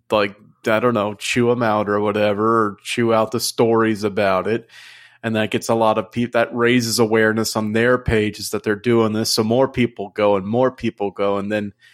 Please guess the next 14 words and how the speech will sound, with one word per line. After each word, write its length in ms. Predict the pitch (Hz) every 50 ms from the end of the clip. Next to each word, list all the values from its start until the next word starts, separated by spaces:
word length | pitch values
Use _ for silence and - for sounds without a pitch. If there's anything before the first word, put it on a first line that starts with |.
| _ _ _ _ -
but 160 | 117 117 113
it's 120 | 113 - -
all 440 | 120 123 123 123 123 120 117 107 -
manufactured 1160 | 131 127 117 120 120 123 120 117 110 - - - 123 120 127 127 123 - - - 120 107 101 - -
through 180 | - 113 107
this 240 | 104 107 101 - -
outrage 1080 | - 110 113 117 120 - - 123 113 110 104 98 98 98 95 95 - - - - - -
to 80 | - 120
get 240 | - - 120 107 107
engagement. 920 | 104 104 98 - 113 110 117 127 127 123 - - 92 101 95 92 90 - _ _ _ _ _ _ _ _ _ _ _ _ -
Um, 460 | 107 110 107 101 95 95 95 92 - _ -
not 360 | 110 110 110 110 113 120 123
unlike 680 | 123 117 110 107 104 104 101 101 98 95 - - - _ _ _ _
the, 720 | 101 98 107 104 101 101 101 98 95 95 98 98 - -